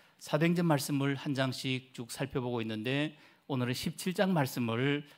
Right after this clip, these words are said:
살펴보는 시간입니다. 사도행전 십칠 장은요, 사도 바울이 제이 차 이 전도 여행을, 어, 할 때에,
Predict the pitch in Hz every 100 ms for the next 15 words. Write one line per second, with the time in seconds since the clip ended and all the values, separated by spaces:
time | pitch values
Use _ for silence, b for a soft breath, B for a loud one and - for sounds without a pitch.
0 | b - 147 143 113 117 117 113 117 -
1 | 127 117 98 - - _ B B B B
2 | B - 190 214 214 214 214 208 214 170
3 | 120 110 110 147 - - _ _ _ b
4 | b b b - 180 180 170 175 170 170
5 | - - 147 170 175 - 196 170 156 135
6 | 127 - 147 139 127 123 _ _ - 165
7 | 214 214 180 147 143 143 143 170 143 104
8 | - B B B B 123 113 117 170 165
9 | 139 127 131 123 -